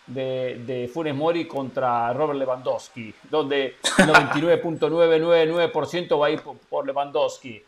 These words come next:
Entonces, acá hay una paridad. Dentro de eso, ya quien fue parte de la selección, quien ya ganó un espacio, quien ya está acostumbrado a las críticas,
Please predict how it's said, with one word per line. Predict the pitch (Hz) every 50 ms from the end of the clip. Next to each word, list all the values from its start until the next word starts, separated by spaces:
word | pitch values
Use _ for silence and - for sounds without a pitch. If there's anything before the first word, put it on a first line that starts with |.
| _ _ _
Entonces, | - - 196 208 208 208 - - - - _ _ _
acá | - 139 - - 240
hay | 247 240
una | 214 175 143 147
paridad. | - 147 139 135 139 139 143 143 143 135 120 110 - - - - _ _
Dentro | - 131 190 208 202 233 233 233
de | 233 233 214
eso, | - - - 180 180 185 185 - - _ _ _ _ _ _ _ - _ _ _ _ _ _ _ _ _ _ -
ya | 139 160 175 175 - - - - -
quien | - 165 175 170 147
fue | - - 175 165 -
parte | - 208 208 202 - 202
de | 180
la | 180
selección, | 170 - 180 170 185 185 - - 240 233 214 190 185 175 - -
quien | - 170 165 160
ya | 156 180 175
ganó | 170 170 170 170 170
un | 170 175
espacio, | 175 165 - 233 226 202 175 - - 185 185 180 170 - - _ _ _ - - _ _
quien | 170 170 175
ya | 220
está | 214 220 220
acostumbrado | 202 - 190 165 - 185 180 180 196 202 196
a | 190
las | 180 165 -
críticas, | - 233 240 233 208 - - 175 165 - 180 175 175 175 175